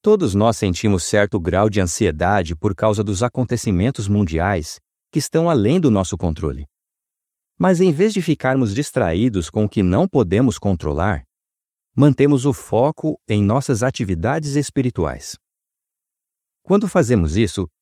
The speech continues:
ficamos mais felizes. Afinal, Jeová nos criou com a necessidade de adorar a Ele. Podemos satisfazer essa necessidade estudando a palavra de Deus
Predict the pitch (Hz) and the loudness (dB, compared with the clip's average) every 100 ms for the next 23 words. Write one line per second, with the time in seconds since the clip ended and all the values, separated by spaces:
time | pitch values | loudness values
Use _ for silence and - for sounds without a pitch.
0 | _ - 170 175 160 160 160 - 160 117 | _ -4 0 0 2 0 0 0 2 4
1 | 127 73 - - _ _ _ _ _ - | 2 0 -8 -14 _ _ _ _ _ -6
2 | 156 - 160 165 151 147 120 170 160 - | -4 0 2 2 2 2 2 0 0 -2
3 | 110 101 143 135 127 139 156 151 135 - | 0 2 2 2 0 0 0 -2 -4 -2
4 | 95 117 139 120 127 127 107 123 151 82 | 0 0 0 0 0 2 2 2 0 0
5 | 73 69 78 _ _ _ _ _ _ _ | -2 -4 -10 _ _ _ _ _ _ _
6 | _ _ - 180 208 196 196 - - 117 | _ _ -2 2 2 2 0 -4 -4 -4
7 | 82 123 127 101 101 95 101 - 78 90 | 0 0 0 0 -2 -2 -2 -4 -4 -2
8 | 117 82 76 78 _ - 147 - 156 92 | -2 -2 -6 -10 _ -4 -2 0 -4 -2
9 | 104 170 170 - 113 120 107 82 78 82 | 0 0 -2 -2 -2 -2 -2 -2 -2 -2
10 | 117 185 - | 0 0 -4